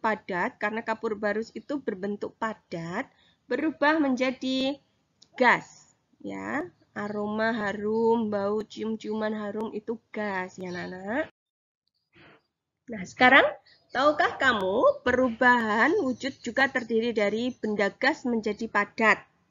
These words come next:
Perubahan benda wu-, eh, perubahan wujud benda dari gas menjadi padat itu disebut dengan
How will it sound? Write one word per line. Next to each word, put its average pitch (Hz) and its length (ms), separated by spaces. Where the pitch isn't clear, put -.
Perubahan 302 640
benda 233 320
wu-, 226 160
eh, 247 240
perubahan 277 480
wujud 285 320
benda 202 640
dari 220 480
gas 269 400
menjadi 233 400
padat 196 640
itu 269 440
disebut 247 520
dengan 226 320